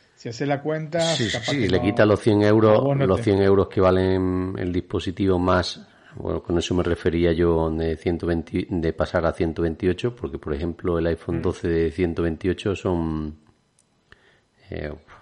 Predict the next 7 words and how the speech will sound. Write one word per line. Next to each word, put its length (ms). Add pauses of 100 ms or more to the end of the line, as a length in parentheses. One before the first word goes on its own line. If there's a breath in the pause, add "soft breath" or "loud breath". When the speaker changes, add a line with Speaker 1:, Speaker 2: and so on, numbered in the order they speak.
Speaker 2:
a 240
mirarlo 400
aquí, 400
son 440 (340 loud breath)
nueve 340
cinco, 320
bueno, 240